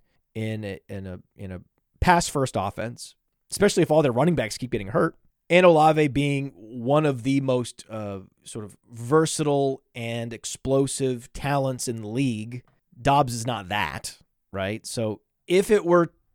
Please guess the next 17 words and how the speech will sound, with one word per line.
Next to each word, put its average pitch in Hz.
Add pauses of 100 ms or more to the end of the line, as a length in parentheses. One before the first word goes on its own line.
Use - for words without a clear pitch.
(100)
twenty 180
fourteen 214 (380)
and 143
Doubs 160
were 160
in 156
the 143 (280)
Donald 151
Driver 156
role, 113
yeah, 170
he'd, 127 (140)
he -
could 170
be 165
super 190
productive, -